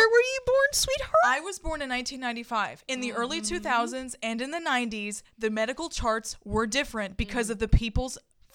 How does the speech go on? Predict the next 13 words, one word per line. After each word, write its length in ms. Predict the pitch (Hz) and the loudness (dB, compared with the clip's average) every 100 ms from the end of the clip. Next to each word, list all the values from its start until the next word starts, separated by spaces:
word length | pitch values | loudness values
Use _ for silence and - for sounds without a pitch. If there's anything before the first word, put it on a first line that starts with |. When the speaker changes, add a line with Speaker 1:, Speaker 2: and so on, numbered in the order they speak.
| - | -2
Speaker 1:
fatness. 760 | 269 262 - 202 180 - - - | 6 6 6 -2 -4 -2 -2 2
I'm 160 | 254 311 | 2 2
telling 300 | - 339 311 | 0 -2 -2
you, 60 | |
the 140 | 220 233 | -8 -2
average 340 | 226 262 370 | 2 2 2
size 260 | 330 320 294 | 0 0 0
of 60 | 277 | 2
the 80 | |
person 420 | 254 285 285 311 233 | 4 4 4 -4 0
was, 240 | 240 220 | 0 0
was 280 | 220 233 240 | -4 -2 -2
smaller. 480 | 240 233 214 160 | -2 -2 -2 -6